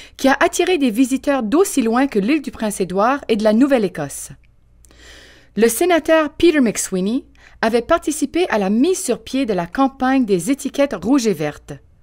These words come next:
La campagne de rabais du jour était lancée au moment de l'année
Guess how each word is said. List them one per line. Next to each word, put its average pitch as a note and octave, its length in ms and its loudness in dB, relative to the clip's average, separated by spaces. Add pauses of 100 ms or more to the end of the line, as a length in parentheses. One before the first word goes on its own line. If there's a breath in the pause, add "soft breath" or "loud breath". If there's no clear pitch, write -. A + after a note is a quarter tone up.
(600 loud breath)
La G3 120 2
campagne C4+ 480 2
de G#3 120 4
rabais G#3+ 320 2
du G#3 160 -2
jour A3+ 480 -4
était A3 200 0
lancée C4+ 480 2
au A3 80 2
moment B3 280 2
de C4+ 80 2
l'année G3+ 440 -2